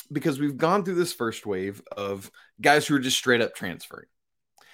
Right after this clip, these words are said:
But then you get to guys who entered their name in the N B A draft and also entered the transfer portal, because in order to transfer,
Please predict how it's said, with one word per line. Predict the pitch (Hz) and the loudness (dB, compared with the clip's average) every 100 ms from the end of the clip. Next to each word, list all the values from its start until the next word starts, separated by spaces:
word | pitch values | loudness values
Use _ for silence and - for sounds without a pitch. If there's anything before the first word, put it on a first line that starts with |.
| _ - | _ -2
But | 143 127 | -2 2
then | 214 233 135 160 175 _ _ _ - | 4 6 4 -2 -6 _ _ _ -12
you | 143 | 0
get | 151 165 - | 4 4 4
to | 156 | 0
guys | 139 113 117 120 | 4 4 2 -2
who | - 117 113 110 - _ - | -4 -2 -2 -4 -8 _ -4
entered | 131 147 147 | 0 2 2
their | 160 | 2
name | 156 143 | 2 2
in | 147 | 2
the | 147 | 2
N | 143 | 0
B | 156 | 0
A | 165 | 0
draft | 127 95 104 - _ _ _ _ | 0 -2 -2 -8 _ _ _ _
and | 156 156 | -2 0
also | - 202 - 175 143 | 2 0 2 2 4
entered | 151 131 | 2 -4
the | 113 | -6
transfer | 151 151 - 98 | -4 -4 -4 -10
portal, | - 95 87 98 | -8 -10 -8 -4
because | 127 170 156 147 | 0 4 4 4
in | 143 | 2
order | 151 180 127 123 120 _ _ _ - | 2 4 2 2 -2 _ _ _ -10
to | - 117 | -4 -4
transfer, | 110 - 226 - 123 113 104 | -2 0 0 0 -4 -4 -6